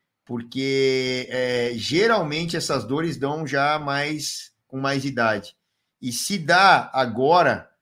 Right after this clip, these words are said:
é complicado, porque o cara é muito novo. E eu tava conversando com a, hoje a gente gravou o podcast com a Mônica Santini. Ela vai pro ar aí em alguns dias e tal.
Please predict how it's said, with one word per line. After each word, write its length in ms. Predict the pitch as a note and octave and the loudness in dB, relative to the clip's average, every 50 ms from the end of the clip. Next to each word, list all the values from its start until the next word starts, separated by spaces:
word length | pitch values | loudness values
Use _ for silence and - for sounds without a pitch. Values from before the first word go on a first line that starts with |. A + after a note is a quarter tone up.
| _ _ _ _ _ _ _ _ _ | _ _ _ _ _ _ _ _ _
é 180 | C#3 E3+ F#3+ | 0 0 0
complicado, 840 | F3 E3+ E3 D#3+ C#3 C#3+ C3 A#2 - C#3+ D3 E3 F3+ F3 D3 A#2+ A#2 | 0 -4 -8 -8 -6 -6 -8 -6 -2 0 4 6 6 6 4 2 -2
porque 540 | - - C3 C3 C3+ - - D3 D3 D3 D3 C3+ | -6 -6 -10 -10 -10 -6 -4 -4 -2 -2 -2 -4
o 100 | C3 - | -4 -2
cara 240 | - D#3+ E3+ F3 | 0 2 2 2
é 40 | E3+ | 2
muito 240 | D#3+ E3+ F3 E3+ E3 | 0 -2 -6 -6 -4
novo. 320 | E3 E3+ E3+ E3+ C#3 A2+ C3 | -4 0 0 0 0 0 -2
E 140 | C3 C3 C3 | -4 -2 -2
eu 120 | C3+ C3+ | -2 0
tava 220 | - D#3 E3 E3 | 0 -2 -2 -2
conversando 500 | E3 F3 E3 D3+ C#3 C#3+ - E3+ E3+ E3+ | -4 -4 -6 -6 -6 -4 -4 -4 -6 -6
com 180 | E3+ E3+ E3 D#3+ | -8 -6 -6 -4
a, 360 | D#3+ D#3+ D#3+ D#3+ D#3+ D#3 C#3 B2+ | -2 0 0 2 0 0 0 -2
hoje 200 | C#3+ D3+ C#3 D#3 | -2 -4 -4 -4
a 20 | |
gente 160 | D#3+ D#3+ E3 | -6 -8 -6
gravou 400 | D#3 D#3 D3+ C#3 A#2 A#2 C#3+ D#3 | -2 0 0 0 0 -2 -4 -6
o 80 | D3 D3+ | -6 -4
podcast 640 | - D3 C#3 C3 - - - C#3 D3 D3 C#3 - - | -4 -4 -4 -4 -6 -6 -6 -4 -4 -4 -6 -12 -14
com 200 | - C#3 C#3 C#3 | -10 -8 -6 -4
a 340 | C#3+ D#3 D#3+ E3+ E3 E3 - _ _ _ _ _ _ _ _ - | -2 -2 -2 -2 -4 -8 -14 _ _ _ _ _ _ _ _ -4
Mônica 460 | A#2 C3+ D#3+ F3 F3 E3+ E3+ F3 D#3+ | -2 -2 0 0 -2 -2 -2 -2 -4
Santini. 540 | E3 - F#3 F3 E3 - - D#3+ C#3+ B2 A#2 | -2 -4 -6 -6 -6 -8 -8 -6 -6 -4 -4
Ela 220 | A2+ A#2 A2+ A#2 A#2 A2+ | -4 -6 -6 -8 -10 -4
vai 220 | B2 C3 C#3 C#3 | -4 -2 -2 -4
pro 180 | - D3 C3 B2+ | -4 -4 0 4
ar 200 | C3+ C#3 C3 B2 | 4 4 4 4
aí 300 | A#2 A#2+ C3 C#3 C#3 C3 | 2 0 0 -2 -2 -2
em 80 | B2 | -2
alguns 360 | A#2+ A#2 A2+ B2 C3+ A#2 G2 | -4 -4 -4 -6 -6 -8 -8
dias 400 | F#2+ G2+ A2+ B2+ C#3 C#3 B2 G#2 G#2 | -10 -10 -6 -4 -2 -2 -2 -2 -4
e 60 | A#2 | -10
tal. 560 | A#2 - A2 A2+ B2 C3 C3 A#2+ - - _ | -8 -4 -2 0 0 0 0 0 -4 -8 _